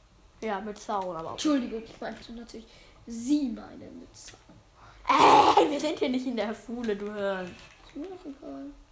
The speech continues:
Speaker 1: Hirnhonk.
Speaker 2: Ich sag sie, wenn's mir passt.
Speaker 1: Ich will aber nicht, dass sie mich siezen.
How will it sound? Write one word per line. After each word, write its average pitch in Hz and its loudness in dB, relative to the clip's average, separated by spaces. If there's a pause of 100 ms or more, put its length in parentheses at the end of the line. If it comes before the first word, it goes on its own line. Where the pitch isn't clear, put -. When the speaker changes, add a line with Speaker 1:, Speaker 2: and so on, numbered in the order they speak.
(380)
Speaker 1:
Hirnhonk. 214 -6
Speaker 2:
Ich 196 -16
sag 302 -16
sie, 392 -12 (160)
wenn's 403 -16
mir 381 -16
passt. - -18 (1120)
Speaker 1:
Ich 254 0
will 359 4
aber 427 10
nicht, 381 0
dass - -6
sie 370 10
mich 339 0 (160)
siezen. 311 0